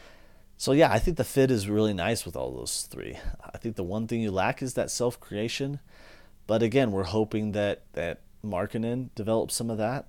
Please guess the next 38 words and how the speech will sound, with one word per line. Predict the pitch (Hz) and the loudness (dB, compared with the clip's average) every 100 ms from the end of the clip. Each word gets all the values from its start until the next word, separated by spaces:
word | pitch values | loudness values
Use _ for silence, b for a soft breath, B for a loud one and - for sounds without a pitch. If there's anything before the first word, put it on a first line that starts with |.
| - | -8
And, | 104 104 104 101 - - - | -4 -4 -4 -8 -12 -16 -16
um, | 90 82 80 - | -12 -10 -12 -14
hopefully, | - 127 - - 131 131 127 - | -4 -2 -2 2 4 4 2 -2
I'm | 117 | 2
not | 131 127 | 6 8
as | 123 | 6
confident | - 131 123 127 135 | 4 0 0 0 -2
as | 98 110 | 0 0
I | 113 | 0
am | 113 | 0
with | 95 | -2
Jarace, | 85 95 110 135 147 - - - - | -2 2 4 4 2 -2 -4 -10 -8
really | 104 110 110 110 | -2 0 2 0
kind | 107 - 107 | -2 -4 -2
of, | 101 98 - - - - - | -2 -4 -12 -20 -20 -20 -12
uh, | 78 76 67 110 - - - - - - - - - - | -8 -8 -10 -12 -20 -20 -20 -20 -20 -20 -20 -20 -20 -6
shouldering | - 117 127 127 123 123 | -2 2 2 2 0 2
those | 110 113 107 | 4 4 2
creation | - 95 110 - | -2 -2 -2 -2
responsibilities, | 135 - 131 131 - 123 127 135 | -4 -2 -2 -2 -4 -4 -2 -4
but, | - 107 - - - | -6 -12 -14 -20 -8
but | 107 | -6
Taylor | - 107 117 | 0 0 0
can | 113 113 | -2 -2
do | 110 | -2
some. | - 107 101 123 - b b b b b - | -2 -2 -4 -10 -18 b b b b b -10
And, | 90 92 87 82 82 | -6 -6 -6 -8 -6
uh, | 82 80 82 - - - - | -6 -4 -6 -10 -20 -18 -8
and, | 104 - | -6 -4
and | 107 | -4
it's | 98 | -2
not | 110 104 | -2 4
out | 98 | 4
of | 92 | 4
the | 87 | -2
range | 82 82 | -4 -6
of | 85 | -6
possibility. | 64 - - 69 62 - | -6 -6 -10 -12 -12 -16